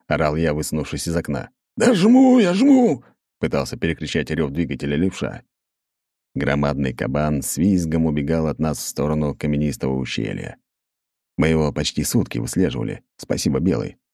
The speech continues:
Упустим сейчас, второй раз можем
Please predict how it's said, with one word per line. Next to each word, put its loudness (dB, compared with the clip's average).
Упустим 0
сейчас, 0
второй 2
раз 0
можем 2